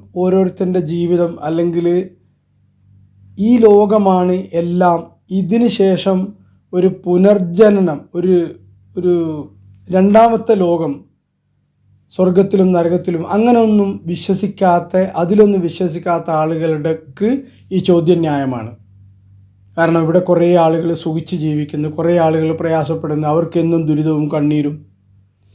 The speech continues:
ഒരുപാട് കുട്ടികൾ, മാതാപിതാക്കളെ നഷ്ടപ്പെടുന്ന കുട്ടികൾ, പട്ടിണിയും ദാരിദ്ര്യവും, മാനം നഷ്ടപ്പെട്ട സ്ത്രീകൾ, വീട് നഷ്ടപ്പെടുന്നവർ, എന്തൊക്കെ ലോകത്ത് നടക്കുന്നുണ്ട്.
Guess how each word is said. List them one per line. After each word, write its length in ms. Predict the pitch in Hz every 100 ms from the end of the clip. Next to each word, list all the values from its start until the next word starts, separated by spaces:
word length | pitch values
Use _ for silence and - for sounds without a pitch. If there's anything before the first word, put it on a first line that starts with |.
| _ _ -
ഒരുപാട് 300 | 165 175 170
കുട്ടികൾ, 460 | 165 - 185 165 147 143 - _ - _ _ _ - _ _ - _
മാതാപിതാക്കളെ 680 | 160 170 170 160 165 170 165
നഷ്ടപ്പെടുന്ന 520 | 160 - 160 165 160
കുട്ടികൾ, 380 | 156 143 160 147 143
പട്ടിണിയും 560 | 170 165 175 165 160 156
ദാരിദ്ര്യവും, 600 | 160 160 151 156 151 147 - - - - - - -
മാനം 260 | 156 170 175
നഷ്ടപ്പെട്ട 440 | 160 - 151 156
സ്ത്രീകൾ, 460 | 151 151 151 156 156 147 147 _ _ _ _ -
വീട് 200 | 160 180
നഷ്ടപ്പെടുന്നവർ, 680 | 175 170 - 156 143 143 139
എന്തൊക്കെ 580 | 147 185 202 226 226 220
ലോകത്ത് 420 | 202 185 185 185 190
നടക്കുന്നുണ്ട്. 500 | 165 156 170 160